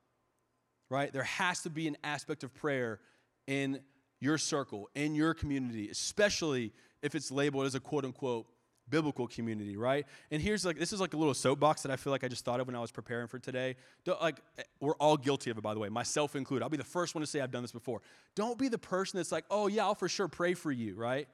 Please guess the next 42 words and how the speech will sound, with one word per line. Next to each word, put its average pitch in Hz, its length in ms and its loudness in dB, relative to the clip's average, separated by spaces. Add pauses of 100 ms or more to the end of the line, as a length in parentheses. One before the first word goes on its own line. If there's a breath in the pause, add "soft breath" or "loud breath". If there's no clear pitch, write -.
(240 soft breath)
You 123 80 -4
don't 107 140 -2
pray 95 140 0
for 92 180 -8
'em. 98 160 -12 (1900)
We've 151 140 8
all 123 120 6
been 101 160 0
there. 101 160 0
We've 131 120 2
all 107 100 4
done 98 160 -2
it, 95 40 -4
right? 107 180 0
If 113 80 2
I 127 140 6
was 117 140 4
raise 117 140 2
our 104 80 -2
hands, 110 160 -2
we'd 107 80 -2
all 104 80 0
raise 101 180 -2
our 95 60 -8
hands 101 180 -6
if 95 60 -6
we 107 80 2
were 98 40 2
being 92 140 -2
honest, - 380 -10
right? 113 180 -4 (300 soft breath)
But, 139 60 -4
like, 156 120 -2
let's 220 180 0
be 294 120 2
a 240 60 2
people 226 380 0
that - 120 -4
prays 190 380 2
for 156 100 -4
one 117 120 2
another. 104 380 -2